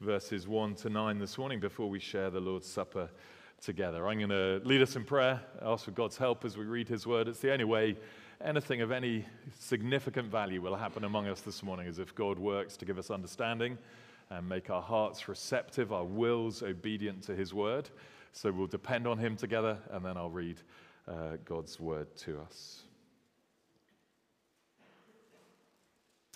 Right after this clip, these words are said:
Our Father, we thank you indeed for your presence with us, and we acknowledge our complete dependence upon you, not just for life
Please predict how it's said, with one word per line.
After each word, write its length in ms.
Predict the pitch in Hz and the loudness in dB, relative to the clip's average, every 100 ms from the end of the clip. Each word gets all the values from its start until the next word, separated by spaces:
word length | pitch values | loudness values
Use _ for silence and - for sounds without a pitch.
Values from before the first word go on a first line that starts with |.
| 117 | -2
Our 80 | |
Father, 280 | 104 113 95 | 2 2 2
we 180 | 95 101 | 2 0
thank 400 | 92 123 110 - | 0 -4 -4 -2
you 180 | 101 92 | -2 0
indeed 460 | 98 98 104 110 107 | -2 -2 0 0 -2
for 140 | 113 | -2
your 140 | 98 | -2
presence 560 | 87 - 110 120 104 - | -2 -4 -6 -6 -10 -4
with 120 | 110 | -2
us, 360 | 120 120 - - - - - - - _ | -2 -4 -10 -14 -20 -20 -20 -20 -20 _
and 160 | 98 101 | -4 2
we 80 | 113 | 2
acknowledge 400 | 123 151 127 127 | 4 2 2 2
our 100 | 107 | -2
complete 420 | 120 107 151 147 | -4 -2 -2 0
dependence 720 | 123 135 120 113 104 104 - - | -4 -2 0 -2 -2 -10 -12 -6
upon 440 | 110 92 - 107 101 | -6 -6 -6 -4 -2
you, 200 | 92 90 | -4 -4
not 180 | 131 | -6
just 300 | 127 135 - | -4 -6 -6
for 160 | - 120 | -6 -2
life 540 | 107 107 107 - - | 0 0 -2 -6 -18